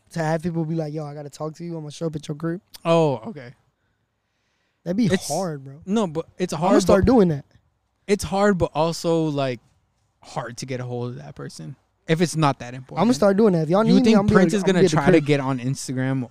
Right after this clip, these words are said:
Speaker 2: over a fucking live?
Speaker 1: Nah, nah, but I mean, I don't think, I don't think he would do, I don't think he himself would do it though.
Speaker 2: I,
Speaker 1: He,
Speaker 2: I
Speaker 1: his
Speaker 2: wouldn't
Speaker 1: t-,
Speaker 2: think Michael
Speaker 1: his,
Speaker 2: Jackson would do it either.
Speaker 1: his, but, like, their teams would, like, set some up. I, I think so.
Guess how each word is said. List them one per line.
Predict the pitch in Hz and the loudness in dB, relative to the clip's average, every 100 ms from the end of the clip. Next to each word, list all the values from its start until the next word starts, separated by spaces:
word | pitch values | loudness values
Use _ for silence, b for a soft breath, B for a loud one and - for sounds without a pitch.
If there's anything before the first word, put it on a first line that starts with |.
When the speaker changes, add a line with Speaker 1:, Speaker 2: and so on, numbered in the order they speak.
| - | -10
Speaker 2:
over | 120 123 120 110 | -12 -10 -10 -12
a | |
fucking | - 120 113 | -14 -20 -18
live? | - 123 | -12 0
Speaker 1:
Nah, | 277 320 208 | 2 2 0
nah, | 247 302 | 0 0
but | 220 202 175 | 2 -2 2
I | 214 | 4
mean, | 226 226 | 4 2
I | - | 0
don't | 277 254 | -2 -2
think, | 240 - | -6 -2
I | 220 | 0
don't | 277 | 0
think | 240 | -2
he | - 226 | 2 4
would | 214 202 147 135 | 6 2 -2 -10
do, | - - _ | -16 -16 _
I | 190 | -4
don't | 240 | -2
think | 226 165 | -4 -6
he | 190 208 | -4 -2
himself | 180 165 185 170 156 | -2 -4 -4 -4 -4
would | 143 | -6
do | 175 | -6
it | 147 | -8
though. | 143 135 _ _ _ _ 165 | -12 -18 _ _ _ _ 0
Speaker 2:
I, | |
Speaker 1:
He, | 170 | 2
Speaker 2:
I | - | 4
Speaker 1:
his | - | 4
Speaker 2:
wouldn't | 170 175 | 4 0
Speaker 1:
t-, | |
Speaker 2:
think | 170 165 | -2 -2
Michael | 147 143 208 | -2 0 0
Speaker 1:
his, | 131 | -2
Speaker 2:
Jackson | 143 - 139 | -6 -8 -10
would | 131 | -12
do | 135 | -12
it | 139 | -12
either. | 151 156 | -12 -4
Speaker 1:
his, | 196 180 _ 220 | -4 -4 _ -8
but, | 180 180 | -2 0
like, | 175 175 170 | 0 -2 2
their | 190 | 2
teams | - - 226 220 175 147 | 0 0 0 0 -2 -6
would, | 147 147 151 | -8 -10 -10
like, | 160 147 - | -12 -12 -14
set | - 180 165 | -4 0 0
some | 156 147 | -2 -10
up. | 147 - 196 | -12 -16 -12
I, | 202 185 190 | -8 -6 -4
I | |
think | 190 165 | -4 -6
so. | 135 143 | -6 -10